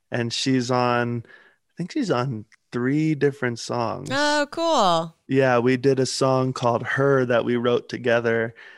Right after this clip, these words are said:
Speaker 1: and then, um, a song called The Old Story, and then a song called Open Doors, which I actually had my mom, my sister, and my wife Emery sing on. So
Speaker 2: Oh, that's awesome.
Speaker 1: look out. She might, you know,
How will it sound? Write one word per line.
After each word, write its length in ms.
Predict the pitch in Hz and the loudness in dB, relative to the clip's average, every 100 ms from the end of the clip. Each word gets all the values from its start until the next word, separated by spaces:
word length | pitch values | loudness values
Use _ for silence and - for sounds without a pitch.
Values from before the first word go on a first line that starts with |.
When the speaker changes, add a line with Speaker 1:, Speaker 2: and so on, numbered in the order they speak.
| - - | -20 -8
Speaker 1:
and 220 | 120 120 117 | -4 -2 -2
then, 560 | 117 117 117 113 113 _ _ | 0 -2 -4 -8 -12 _ _
um, 640 | 113 113 110 104 110 113 - _ | -4 -2 -2 -4 -6 -12 -16 _
a 60 | 117 | -10
song 380 | - 117 113 113 | -6 -4 -4 -4
called 240 | 113 113 | -8 -8
The 80 | 120 | -6
Old 300 | 120 117 117 | -2 -2 -4
Story, 760 | - - 117 110 110 110 117 - _ _ _ _ _ _ - | -10 -6 -2 -2 -2 -4 -8 -14 _ _ _ _ _ _ -12
and 260 | 120 113 | -10 -6
then 540 | 113 113 113 110 110 - | -6 -4 -4 -4 -10 -14
a 60 | - | -12
song 340 | - 127 123 | -4 -2 -2
called 220 | - 113 107 | -2 -2 0
Open 380 | 113 120 117 113 | 0 0 -4 -2
Doors, 400 | 139 135 113 117 | 2 4 2 -2
which 160 | 110 | -4
I 140 | 110 110 | -2 -2
actually 280 | 113 - 117 | -4 -8 -6
had 160 | 113 | -8
my 180 | 107 107 | -8 -8
mom, 580 | 107 110 113 110 113 120 _ _ - | -4 -2 0 0 -4 -8 _ _ -12
my 140 | 107 | -10
sister, 560 | - 110 - - 107 - | -6 -6 -6 -4 -4 -4
and 420 | 113 110 113 113 - _ _ _ _ - | -6 -4 -4 -8 -12 _ _ _ _ -8
my 180 | 113 107 | -4 -2
wife 320 | 110 107 - | -2 -4 -6
Emery 360 | 110 104 107 113 | -8 -6 -8 -10
sing 300 | - 107 95 | -8 -8 -8
on. 260 | 117 - | -10 -10
So 400 | 120 - 117 127 - - - | -8 -4 -4 -6 -10 -16 -6
Speaker 2:
Oh, 380 | 180 170 170 165 | -4 -2 -2 -2
that's 200 | 175 170 | -6 -4
awesome. 420 | 160 165 160 156 | -4 -4 -6 0
Speaker 1:
look 220 | 139 143 | 2 4
out. 280 | 165 156 131 | 4 6 4
She 180 | - 139 | 0 2
might, 360 | 143 139 - - | 4 2 0 -4
you 140 | 139 | -2
know, 300 | 127 127 | 0 0